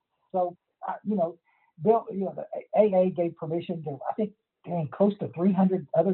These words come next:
twelve-step fellowships out there now. Alcoholics Anonymous, in their absolute generosity, gave them permission to use the steps and the traditions in their fellowships because, guys, because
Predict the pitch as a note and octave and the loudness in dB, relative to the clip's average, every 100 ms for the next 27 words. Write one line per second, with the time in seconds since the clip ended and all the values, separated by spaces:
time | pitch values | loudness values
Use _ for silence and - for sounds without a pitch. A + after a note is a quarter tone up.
0 | F#3+ E3+ F3+ - E3+ - D#3 E3+ F#3+ - | 2 2 2 -2 -4 0 0 -2 -6 -12
1 | - - - D3 C#3+ D#3+ D#3+ _ _ _ | -6 -6 -4 -4 -2 -2 -4 _ _ _
2 | _ F3+ F#3 F#3 D3 E3 D#3+ D#3+ C#3+ C#3 | _ 0 2 0 -2 -2 -2 -2 -8 -10
3 | C3+ E3 F3 E3 C#3+ C#3 D3+ C#3+ D#3 - | -4 -4 -4 -8 -8 -8 -6 -6 -6 -8
4 | C3+ C3+ D3 C#3+ - C#3+ D#3 - C#3+ C#3+ | -12 -8 -8 -8 -10 -8 -8 -6 -2 -2
5 | C#3+ C3+ - D#3 D3+ D3 C#3 C3 C3+ C#3+ | -2 -6 2 4 4 2 -2 0 4 4
6 | - C#3 C3 C#3 C#3 D3+ D#3 C#3+ - - | 4 0 0 0 2 4 4 2 -6 -8
7 | - _ - - - F#3 D#3 F#3 C#3+ F#3+ | -10 _ -10 -4 2 4 2 -4 0 4
8 | G#3 - _ G3 _ - D#3 _ - - | 4 2 _ -20 _ -12 -12 _ -20 -4
9 | E3+ G3+ | 2 4